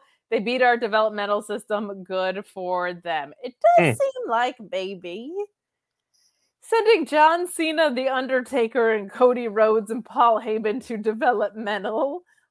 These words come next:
Speaker 1: might feel like they have an agenda for this upcoming Tuesday. To be clear, I'm all for it.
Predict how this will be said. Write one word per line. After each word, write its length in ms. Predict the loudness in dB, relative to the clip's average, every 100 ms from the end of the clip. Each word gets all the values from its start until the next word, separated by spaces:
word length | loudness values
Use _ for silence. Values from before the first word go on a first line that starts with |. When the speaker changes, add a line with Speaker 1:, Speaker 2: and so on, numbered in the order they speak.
| -4 -4
Speaker 1:
might 120 | -4
feel 260 | -4 -2 2
like 260 | 2 0 -4
they 140 | -8 -6
have 460 | -2 0 0 -2 -8 -8
an 120 | -4
agenda 680 | -4 0 0 2 2 2 0 _
for 100 | -8
this 140 | -8
upcoming 500 | -4 -4 -2 -4 -4
Tuesday. 500 | -8 -6 -4 -2 -2 -4 _ _ _ _ _ -14
To 60 | -6
be 160 | -4
clear, 380 | -2 -2 0 -2 -4 _ 0
I'm 220 | 4 4 2
all 340 | 4 4 4 -2
for 300 | -10 -8 -8
it. 140 | -10